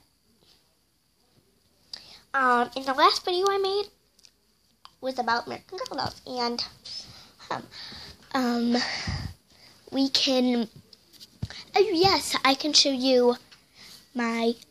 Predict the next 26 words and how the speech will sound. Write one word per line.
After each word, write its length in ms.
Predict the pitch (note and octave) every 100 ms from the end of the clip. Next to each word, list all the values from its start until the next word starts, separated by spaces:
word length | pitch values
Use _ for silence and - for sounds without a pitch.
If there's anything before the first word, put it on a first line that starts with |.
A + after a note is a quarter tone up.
| _ -
kinetic 800 | - A#3 A3 A3 - C#4+ - -
sand, 600 | - - F4+ F#4 G4 G#4 G4+ - -
um, 400 | C4 A#3+ A#3+ B3 - _ _ _
and 120 | - D#4
this 180 | G#4
is 60 | -
probably 280 | - G4+ F#4+
gonna 140 | F4+
be 380 | E4+ E4 D#4 D#4 - _ _ _ _ _
how 240 | - C4+
to 420 | C#4+ - C4+ C#4+ C4+ _ -
make 380 | B3 A#3+ A#3+ -
your 160 | A#3+
kinetic 360 | A#3+ - A3 -
sand 220 | - B3+
soft. 640 | - D5+ - - - - - - - - - -
Okay, 220 | - -
so 220 | - - - - - A3+
you 80 | C4+
just 220 | B3 A#3
get 160 | F4+ -
your 100 | A3
kinetic 460 | - A4+ G4+ G#4+
sand. 720 | - - A3+ G#3 G#3+ C4 D4+ E4+ - - - - - - - - - - - - -
Okay. 520 | A#3+ - A#3+ A#3 F4+ F#4+ - - - _ - - _ _ _ _ _ - - _ - - - _ -
So 220 | - D3+